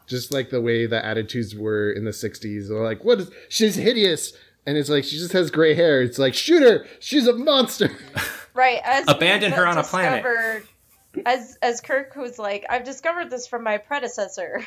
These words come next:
Speaker 2: <laughs> The worst thing that can happen to a woman is being ugly. This is a mercy killing.
Speaker 3: When they're, when they're arguing about her,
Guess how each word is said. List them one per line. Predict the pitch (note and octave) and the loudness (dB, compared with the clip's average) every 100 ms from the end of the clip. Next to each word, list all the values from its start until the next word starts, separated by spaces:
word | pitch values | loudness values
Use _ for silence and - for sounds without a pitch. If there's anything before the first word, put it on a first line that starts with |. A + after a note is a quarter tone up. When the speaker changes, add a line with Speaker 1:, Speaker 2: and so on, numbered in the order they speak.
| - | -14
Speaker 2:
<laughs> | C4+ A#3+ _ _ _ - | -18 -18 _ _ _ -10
The | B3 B3+ | -4 -2
worst | D4+ E4 D4+ | 0 -2 -4
thing | B3+ | -2
that | A#3+ A3+ | -2 -2
can | A#3+ | -4
happen | G#3+ G#3 G#3+ | -4 -6 -12
to | |
a | G#3+ | -12
woman | G3+ F#3+ | -12 -12
is | F#3+ | -14
being | G3+ F#3 | -14 -6
ugly. | F3+ F3+ E3 E3+ F3+ G#3+ A3+ _ | -6 -6 -8 -10 -12 -16 -18 _
This | G#3+ C4+ | -10 -10
is | C4+ C4 | -8 -8
a | |
mercy | G#3 G#3 - G3+ | -6 -6 -8 -14
killing. | - E3+ E3 D#3+ G3+ _ _ _ - | -12 -12 -12 -16 -20 _ _ _ -18
Speaker 3:
When | - A2 | -6 0
they're, | A#2 A2+ G#2 F#2 - | 2 4 2 -2 -6
when | G#2 | -4
they're | G#2+ G2 | -2 0
arguing | G#2+ A2 A2 G#2 G2 | 0 0 -2 -2 -2
about | F2+ F#2 F2+ | -2 0 -2
her, | - - F2+ E2+ E2 D#2+ | -4 -6 -4 -2 -4 -6